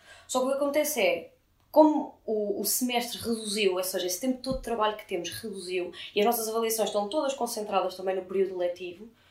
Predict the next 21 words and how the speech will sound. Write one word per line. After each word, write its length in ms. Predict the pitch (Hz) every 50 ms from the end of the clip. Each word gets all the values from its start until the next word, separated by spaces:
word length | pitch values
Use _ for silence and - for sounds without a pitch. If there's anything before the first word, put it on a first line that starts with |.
| _ _ _ _ -
nós 200 | 330 339 - 381
não, 140 | 440 427 415
não 120 | 370 349
temos 200 | 349 359 349 -
tempo 120 | - 349 339
para 100 | 339 339
fazer 240 | - 330 320 349 349
nada. 320 | 330 320 320 302 247 220
Não, 240 | 208 185 180 185 -
ou 100 | - 208
seja, 320 | 202 202 190 180 180 175 - - - - - - -
eh, 220 | - 220 214 - -
enquanto 300 | 233 240 294 269 - -
que 100 | - 294 277 262
os, 260 | 240 240 233 - -
os 80 | - 233
nossos 220 | 240 240 - -
colegas 260 | - 247 240 240 240
de 60 | 240
outras 200 | 240 240 - -
faculdades 600 | - - 247 - 247 254 262 247 233 202 - -